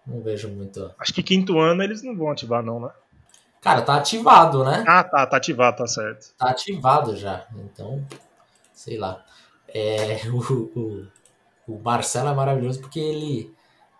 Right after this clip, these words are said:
Speaker 1: parece, assim, fulano que ainda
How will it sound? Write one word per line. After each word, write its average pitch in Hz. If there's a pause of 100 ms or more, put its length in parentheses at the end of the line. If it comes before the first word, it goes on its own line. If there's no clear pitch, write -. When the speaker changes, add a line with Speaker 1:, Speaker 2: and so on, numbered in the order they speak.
(120)
Speaker 1:
parece, 110 (600)
assim, 110 (320)
fulano 147
que -
ainda 147